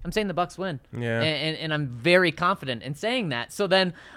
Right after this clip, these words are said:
Speaker 1: I lean to, okay, if the Packers are the best team, but I think the Bucs are gonna beat 'em, then I have to think the Bucs are the best team, right?
Speaker 2: Yeah, yeah.
Speaker 1: Yeah, so I guess I'm going with the Bucs.
Speaker 2: Okay, all right.
Speaker 1: And, and Tom is, I mean, he's not gonna figure it out. He's the M V P,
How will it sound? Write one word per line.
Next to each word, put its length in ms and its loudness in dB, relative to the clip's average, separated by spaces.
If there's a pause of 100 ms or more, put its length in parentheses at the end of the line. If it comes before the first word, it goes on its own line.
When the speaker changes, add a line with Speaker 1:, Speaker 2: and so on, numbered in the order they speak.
Speaker 1:
I 140 6
lean 280 2
to, 220 2
okay, 420 4
if 100 -4
the 60 -6
Packers 340 2
are 60 0
the 60 -8
best 280 4
team, 120 0
but 80 2
I 60 4
think 140 -4
the 60 -4
Bucs 240 2
are 60 -8
gonna 120 -2
beat 240 -2
'em, 200 2 (640)
then 120 -4
I 60 4
have 140 4
to 60 -16
think 160 -4
the 40 -6
Bucs 280 4
are 40 -8
the 100 -4
best 320 0
team, 240 -2
right? 260 0 (240)
Speaker 2:
Yeah, 260 4 (120)
yeah. 160 2 (640)
Speaker 1:
Yeah, 200 6
so 160 0
I 60 4
guess 200 2
I'm 120 0
going 180 2
with 100 -4
the 60 -14
Bucs. 260 2 (120)
Speaker 2:
Okay, 120 0 (120)
all 60 -6
right. 80 0
Speaker 1:
And, 280 2
and 320 2
Tom 500 4
is, 680 2 (440)
I 80 0
mean, 260 -2 (120)
he's 320 -6
not 140 2
gonna 120 -12
figure 220 -4
it 40 -2
out. 120 -2
He's 120 -6
the 100 -2
M 80 -2
V 120 -4
P, 300 -4